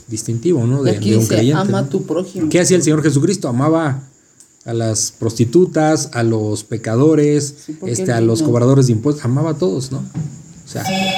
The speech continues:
Speaker 1: entonces, este, entonces dice, ok, versículo ocho, "No debáis a nadie nada, sino el amaros unos a otros", ¿no? Tanto entre creyentes como también con los incrédulos. Dice,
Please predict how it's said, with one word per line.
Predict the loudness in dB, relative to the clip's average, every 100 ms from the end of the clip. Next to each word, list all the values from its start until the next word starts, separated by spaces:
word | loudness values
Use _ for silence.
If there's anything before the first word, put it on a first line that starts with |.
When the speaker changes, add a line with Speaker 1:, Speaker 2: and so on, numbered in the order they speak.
| -4 -4 -4
Speaker 1:
entonces, | 0 2 4 2 2
este, | -2 -2 -2 -2 -6 -14 -20 -20 _ -12
entonces | 0 4 4
dice, | 2
ok, | 0 2 2
versículo | 2 0 0 2
ocho, | 2 2 2
"No | 4
debáis | 4 4 2 2
a | 4
nadie | 4 4 4
nada, | 4 2 2 -2 -4 -20 _
sino | -2 4 6 6
el | 4
amaros | 4 4 4 4 2 -4 -16 _
unos | 2 2 2 0
a | 0
otros", | 2 0 -2 -4
¿no? | -2 -4 -4 -14 -20 _
Tanto | -6 -2 2
entre | 2 2
creyentes | 2 4 4 2 0 0
como | 0 0
también | 0 0 0
con | 2
los | -2 -2
incrédulos. | -4 -2 -2 -2 -2
Dice, | 2 4 4